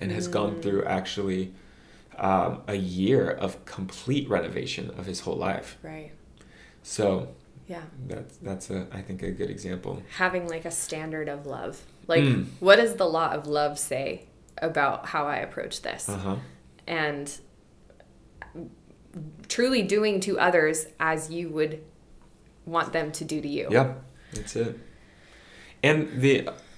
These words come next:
Speaker 1: it gave the other individual an opportunity to be teachable.
Speaker 2: Yeah.
Speaker 1: Mm-hmm.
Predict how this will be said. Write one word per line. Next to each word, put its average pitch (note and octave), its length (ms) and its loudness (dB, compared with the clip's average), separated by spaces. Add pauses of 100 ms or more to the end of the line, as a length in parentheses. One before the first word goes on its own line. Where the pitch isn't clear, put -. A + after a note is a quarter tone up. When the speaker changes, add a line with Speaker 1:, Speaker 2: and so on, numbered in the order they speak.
Speaker 1:
it B2+ 80 4
gave B2+ 200 8
the B2+ 100 6
other A#2 240 8
individual G#2+ 500 0
an G#2 80 2
opportunity F#2+ 460 -2
to F#2 60 2
be F2+ 120 -2
teachable. F#2 520 -8 (200)
Speaker 2:
Yeah. D#3+ 520 -2
Speaker 1:
Mm-hmm. F#3 200 -2